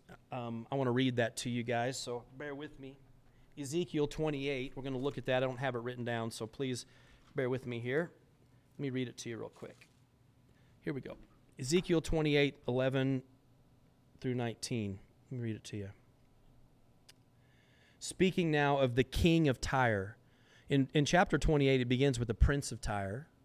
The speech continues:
And obviously, we read through the prince of Tyre, and it appears that this person could be a human being. But when you come to the king of Tyre, this is definitely not a human being. And let me read this to you. "You were the signet of perfection,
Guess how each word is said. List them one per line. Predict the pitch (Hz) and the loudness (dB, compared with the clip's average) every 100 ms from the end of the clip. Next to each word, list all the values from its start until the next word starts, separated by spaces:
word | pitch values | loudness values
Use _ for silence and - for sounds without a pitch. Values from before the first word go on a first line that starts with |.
| _ _ - - - | _ _ -20 -14 -4
And | 123 | 0
obviously, | 127 147 147 - 131 | 4 4 2 2 2
we | 131 123 | 4 4
read | 139 135 | 2 2
through | 127 | 2
the | |
prince | 113 143 131 | 2 0 0
of | 117 | -4
Tyre, | - 135 127 123 | -2 2 4 2
and | 127 | 0
it | |
appears | - 160 160 | -2 -2 0
that | 135 127 | 0 -2
this | 170 | 0
person | - 147 139 | 2 2 0
could | - 131 | -2 0
be | 127 | 2
a | 117 | 2
human | - 143 123 | 0 0 2
being. | 117 131 104 104 - _ _ _ - | 2 2 0 -4 -14 _ _ _ 6
But | 147 | 6
when | 143 | 8
you | 143 | 4
come | - 202 202 | 6 6 6
to | 139 | 4
the | |
king | 120 - 208 208 | 0 0 0 2
of | 135 | -2
Tyre, | - 117 98 95 123 - _ _ _ _ - - - | -2 -4 -4 -6 -10 -16 _ _ _ _ -20 -20 -2
this | 135 127 | 0 2
is | 131 | 0
definitely | 110 165 165 147 | 2 2 2 0
not | 131 | 0
a | 120 | -2
human | - 135 120 | -2 0 0
being. | 110 113 95 87 _ - - | 0 -2 -4 -8 _ -14 -2
And | |
let | 139 | 2
me | 147 | 4
read | 131 | 4
this | 117 - | 2 -2
to | - | -2
you. | 101 95 104 - - - - - - - - | -2 -2 -8 -18 -20 -20 -20 -20 -20 -14 -2
"You | 139 196 202 | 4 6 6
were | 170 175 139 107 - - - | 8 8 8 4 -4 -14 -6
the | 127 143 | 2 4
signet | - - 180 180 180 185 180 | 4 4 4 6 6 4 2
of | - 151 - | -2 0 4
perfection, | 147 - 139 127 - 107 92 | 4 4 -2 -4 -4 -6 -6